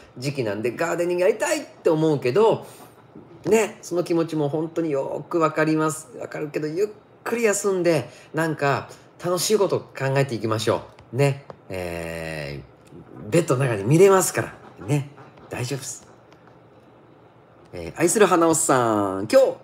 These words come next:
えー、フリル咲きパンジー、シエルブリエ届きました。ありがとうございます。シエルブリエ。本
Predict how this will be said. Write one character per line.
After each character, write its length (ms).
え 600
ー、 200
フ 120
リ 80
ル 120
咲 220
き 20
パ 160
ン 60
ジ 80
ー、 40
シ 180
エ 60
ル 100
ブ 100
リ 80
エ 60
届 220
き 40
ま 80
し 60
た。 80
あ 20
り 80
が 60
と 80
う 20
ご 60
ざ 100
い 20
ま 760
す。 160
シ 60
エ 40
ル 100
ブ 100
リ 80
エ。 100
本 140